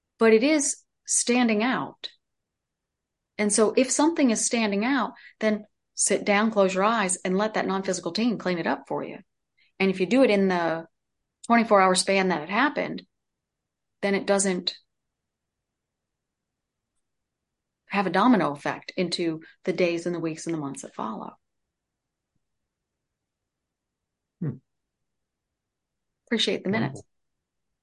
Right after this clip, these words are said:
Speaker 1: That
Speaker 2: Yeah,
Speaker 1: are
Speaker 2: I call it, it's
Speaker 1: good.
Speaker 2: just really interesting, because what I, when I, when I have a situation, I had one this morning, um, it's gone.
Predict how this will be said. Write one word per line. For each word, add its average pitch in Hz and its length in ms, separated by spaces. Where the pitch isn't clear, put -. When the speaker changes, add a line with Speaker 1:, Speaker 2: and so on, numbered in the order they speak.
Speaker 1:
That 180 140
Speaker 2:
Yeah, 180 60
Speaker 1:
are 180 140
Speaker 2:
I 180 100
call 254 240
it, 190 80
it's - 140
Speaker 1:
good. 202 80
Speaker 2:
just - 100
really 185 200
interesting, 151 400
because 113 440
what 139 180
I, 143 180
when 139 180
I, 127 140
when 127 160
I 165 180
have 156 180
a 127 40
situation, 117 580
I 131 80
had 135 180
one 110 140
this 101 180
morning, 104 380
um, 113 480
it's 147 160
gone. - 400